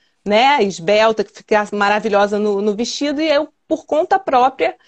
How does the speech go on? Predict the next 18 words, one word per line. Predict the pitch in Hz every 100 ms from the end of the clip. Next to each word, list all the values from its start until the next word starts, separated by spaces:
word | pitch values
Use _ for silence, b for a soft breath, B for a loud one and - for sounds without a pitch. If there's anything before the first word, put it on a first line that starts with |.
| b b b
fiz | - 320 311
a |
minha | 302 302 - _ -
própria | 254 294 403
dieta | 285 247 240
alimentar. | 240 233 220 214 214 247 359 _ _ _ _ _ _
E | 233 247 247 247 247 247
a | 226
minha | 240 233
dieta | 226 220 339
era | 392
muito | 240 220
engraçada, | 214 226 - 208 190
eram | 190 190
uns, | 202 - -
umas | 202 202
bolachinhas | 185 208 196 202 - 208 190 202
integrais, | 196 262 269 262 240 220 208 208 202 - -